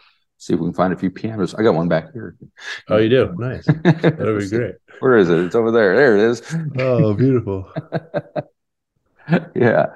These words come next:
Speaker 1: Um, so, and y-, you kind of touched on this a little bit, but revisiting the,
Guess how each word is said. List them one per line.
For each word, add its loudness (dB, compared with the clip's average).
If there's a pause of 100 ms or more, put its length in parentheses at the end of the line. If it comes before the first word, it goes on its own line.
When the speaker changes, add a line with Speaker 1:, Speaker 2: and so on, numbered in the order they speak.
(280)
Speaker 1:
Um, 2
so, 6
and 4
y-, 4 (160)
you 4
kind 0
of -4
touched -2
on 2
this -2
a -2
little 2
bit, -2
but -4 (300)
revisiting 0
the, -2